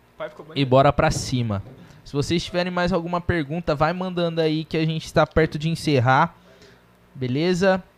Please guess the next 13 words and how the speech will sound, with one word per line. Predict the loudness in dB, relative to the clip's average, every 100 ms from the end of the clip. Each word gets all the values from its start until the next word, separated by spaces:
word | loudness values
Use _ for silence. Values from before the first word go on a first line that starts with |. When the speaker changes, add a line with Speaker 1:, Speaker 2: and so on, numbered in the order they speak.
| _ -18
Speaker 2:
Então, | -16 -2 0 2 0 -4 -14 -20 -20 _ 2
bora | 4 4
pra | 2 0
cima | -2 -10 -4 0
aí, | 2
rapaziada. | 2 2 2 4 4 4 0 -8 _ _ _ _ _ _ _ _ _ _ _ _ _ -20 -20 -20 _ _ _ _ _ _ _ _ _ _ _ _ _ _ _ _ _ _ _ _ _ _ _ _ _ _ _ _ _ -20 _ -2 4
Ah, | 4
e | 4
também, | 2 0
galera, | 2 4 4 2
se | -2
vocês | -2 -2 -2
tiverem | -2 2 2 2 0